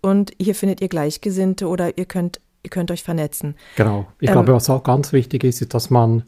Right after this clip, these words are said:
Speaker 2: ähm, trotzdem, ähm, <clears throat> ich sag mal so, Fahnenträger hat. Ich nenne es mal so. Also Leute, die sich wirklich um das Thema kümmern.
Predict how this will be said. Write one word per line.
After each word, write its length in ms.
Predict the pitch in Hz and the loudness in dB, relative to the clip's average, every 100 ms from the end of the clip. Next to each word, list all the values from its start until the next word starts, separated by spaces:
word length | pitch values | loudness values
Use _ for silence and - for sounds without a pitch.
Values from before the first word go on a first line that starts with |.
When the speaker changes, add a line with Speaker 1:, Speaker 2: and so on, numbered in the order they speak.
| _ _ _ _ - | _ _ _ _ 0
Speaker 2:
ähm, 340 | 131 117 107 98 | 4 6 4 2
trotzdem, 680 | 120 120 - 120 120 127 139 - | 0 0 0 2 4 2 0 0
ähm, 640 | 139 123 120 120 123 123 - | 2 4 6 6 4 2 4
<clears throat> 220 | 123 110 113 | 6 6 4
ich 60 | |
sag 140 | 113 104 | -2 2
mal 120 | 117 | 0
so, 100 | 120 | 0
Fahnenträger 760 | - 117 135 127 120 113 127 107 | 0 2 2 0 0 0 0 -2
hat. 320 | 92 _ - | -4 _ -18
Ich 80 | - | -4
nenne 200 | 113 107 | -2 -2
es 120 | - | -2
mal 180 | 107 107 | -4 -4
so. 260 | - 107 | -4 -2
Also 280 | 107 110 107 - - - _ | -2 -2 -4 -6 -20 -20 _
Leute, 340 | - 123 131 127 | 2 2 2 0
die 120 | 127 | -4
sich 220 | 117 104 | -4 0
wirklich 760 | 120 131 - 123 123 120 - - _ | 2 2 0 2 2 0 -12 -14 _
um 180 | 123 113 | 0 2
das 160 | 110 | 0
Thema 280 | - 113 117 | -2 0 0
kümmern. 560 | - 110 110 110 98 | -2 -2 -2 -2 -4